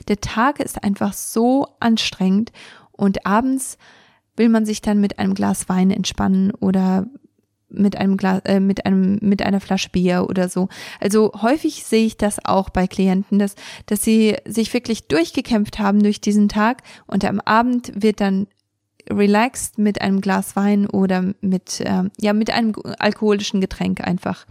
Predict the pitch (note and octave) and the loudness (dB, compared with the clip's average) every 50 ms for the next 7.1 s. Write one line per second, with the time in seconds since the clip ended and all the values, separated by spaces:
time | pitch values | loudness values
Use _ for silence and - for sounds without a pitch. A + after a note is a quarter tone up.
0 | - - - - - - - - - - - - - - _ - A3 A3 G#3+ G#3 | -20 -20 -20 -20 -20 -20 -20 -20 -20 -20 -20 -20 -20 -16 _ -2 2 2 4 6
1 | G#3 G#3 G#3 G3+ G3+ G3 - - _ _ _ _ _ _ - _ _ - _ _ | 6 6 6 4 4 2 0 -6 _ _ _ _ _ _ -20 _ _ -20 _ _
2 | - - A3 A#3+ A#3+ - - - - _ _ _ _ _ _ _ _ - - A#3 | -2 0 0 0 0 -2 -8 -14 -16 _ _ _ _ _ _ _ _ -4 -4 -4
3 | - - A#3+ - - A#3 A3 A#3+ - C4 - - - B3 B3 A#3+ A3 A3+ G#3+ G#3+ | -2 -2 -4 -2 0 0 0 0 -2 -6 -6 -2 0 0 2 2 2 0 -2 -2
4 | - - - - - - - - - A3+ G#3+ A#3 A#3 A3+ A#3 A3 A3 A3+ - A#3+ | -6 -12 -18 -20 -20 -20 -12 -4 -2 0 0 0 0 0 2 2 0 0 0 -4
5 | A3+ - - A3+ G#3+ A3 A3 A3+ G#3 G#3 G#3 - - - - G3 G3+ - G#3 G3+ | -4 -2 0 -2 0 0 0 0 2 0 2 0 0 0 -2 -2 -2 0 0 2
6 | G3 G3 G3 F#3+ F#3+ G#3 G#3 G3 - - F#3+ F#3+ F#3 F#3 F#3+ F#3+ F#3 F#3 F#3 F#3+ | 4 4 4 4 2 2 0 -2 0 0 0 2 2 2 0 0 2 0 2 2
7 | F#3+ | 0